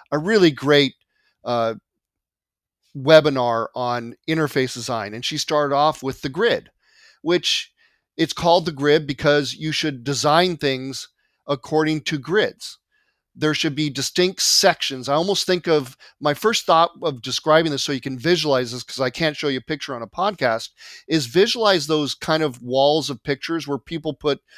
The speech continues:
you know, like, you're walking up the stairs or something, and there's a bunch of pictures, and people have nicely laid out the pictures, and, and, and they're not always just right in a line. They're sometimes in a bunch. And that reminds me of the grid right there, where you have distinct sections with white space between them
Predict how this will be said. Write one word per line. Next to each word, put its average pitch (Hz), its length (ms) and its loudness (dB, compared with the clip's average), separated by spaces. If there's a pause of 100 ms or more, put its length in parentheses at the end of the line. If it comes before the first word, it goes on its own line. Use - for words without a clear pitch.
(180)
you 143 80 -6
know, 135 80 0
like, 135 200 0
you're 139 80 -8
walking 143 440 0
up 139 120 -4
the 135 80 -8
stairs 147 380 0
or 139 80 -8
something, 143 320 -4
and 135 100 -4
there's 127 140 -8
a 127 60 -6
bunch 131 260 -4
of - 60 -20
pictures, 143 400 -8
and 113 120 -12 (300)
people 151 400 0
have 110 140 -14 (200)
nicely 151 380 2
laid 143 220 4
out 143 160 6
the 123 80 -14
pictures, 139 420 -4
and, 123 260 -8
and, 120 360 -8
and 131 180 -8
they're 139 80 -4
not 151 160 4
always 147 300 2
just 131 180 -8 (140)
right 143 240 2
in 127 40 -6
a 120 60 -6
line. 147 320 2
They're 131 120 -6
sometimes 139 500 -4
in 127 40 -8
a 117 60 -8
bunch. 160 480 -4 (380)
And 156 100 -2
that 185 180 4
reminds 185 480 0
me 156 120 -2
of 135 80 -4
the 139 40 -6
grid 139 300 -4
right 135 220 -2
there, 196 200 0
where 131 140 -4
you 127 80 -4
have 143 240 0
distinct 170 400 -4
sections 143 540 -2
with 127 200 -10
white 202 280 0
space 131 320 -6
between 127 340 -12
them 123 200 -10